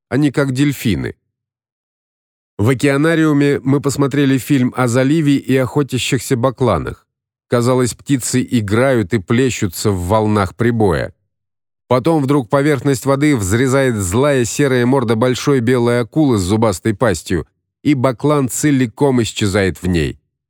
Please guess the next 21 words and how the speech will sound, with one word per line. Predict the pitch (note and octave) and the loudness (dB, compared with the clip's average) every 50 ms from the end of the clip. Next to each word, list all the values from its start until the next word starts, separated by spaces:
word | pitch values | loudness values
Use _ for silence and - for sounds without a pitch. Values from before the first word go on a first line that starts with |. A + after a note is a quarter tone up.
| _ _ _ _ _ _ _ | _ _ _ _ _ _ _
Акула | _ - G#2 G2 - A#2+ A#2+ A#2 A2+ G#2+ | _ -4 -4 -2 0 0 2 2 2 2
бьет | G2 G#2 G#2+ A2 G2 - | 2 2 2 0 0 0
по | - G2+ | 0 0
воде | G2+ G#2 G2+ G#2+ G2+ | 0 0 0 0 -2
хвостом, | - - G2+ G#2 G2+ - - - C#3 C3 A#2+ F#2+ D#2+ | -2 0 -2 -2 -2 -2 -4 -2 0 0 0 -2 -2
как | - G#2+ G2+ F2 - | -2 -4 -4 -4 -6
хлыстом, | - - G#2 G#2+ G#2+ F#2+ - - - G2+ E2+ E2 D2 - _ | -4 -2 0 0 0 -2 -2 -4 -2 0 0 0 -2 -2 _
и | C3+ B2+ | 0 0
удаляется. | B2 A#2 G#2 G#2+ G#2 G2 F#2 D#2 C2+ B1+ - - - - D2+ - - _ _ _ _ _ _ _ _ _ _ _ _ _ _ _ _ _ _ _ _ _ _ _ _ _ _ _ _ _ _ _ _ _ | 2 2 0 0 0 0 0 0 -2 -4 -6 -8 -8 -8 -8 -10 -10 _ _ _ _ _ _ _ _ _ _ _ _ _ _ _ _ _ _ _ _ _ _ _ _ _ _ _ _ _ _ _ _ _
После | B2 C3 C#3 - - C3+ C3+ | 0 0 0 2 0 2 2
океанариума | C3 B2 - C3 C3 C3 C3 D#3 E3+ E3 E3 D#3+ D3+ D3+ D3 | 2 2 0 0 2 2 2 2 2 2 2 2 2 2 2
мы | C#3+ C#3+ | 2 2
направились | C#3+ D3 D3 C#3+ D3+ D3+ D3+ D3+ C#3+ C#3+ B2+ - | 2 2 0 0 0 0 2 2 2 0 0 0
на | - C3+ C3+ | 0 0 2
юг | C#3 D3 D#3 C3+ A2 | 2 2 2 0 0
по | - B2 | -2 -4
шоссе | A#2 - C3+ A#2+ - - C#3+ B2 | -2 -2 -2 -4 0 0 0 2
номер | A#2+ A#2+ A#2 A#2+ A#2+ A#2+ | 2 2 2 2 2 2
один | B2 A#2+ B2 C#3 D3 C#3+ - | 0 0 0 0 0 0 -2
к | - _ _ | -6 _ _
Кармелю, | - C3+ B2+ C3 B2 C3 C3+ B2 G2+ D#2 C#2+ A#1+ - | -2 0 0 2 2 2 2 2 2 0 -2 -4 -6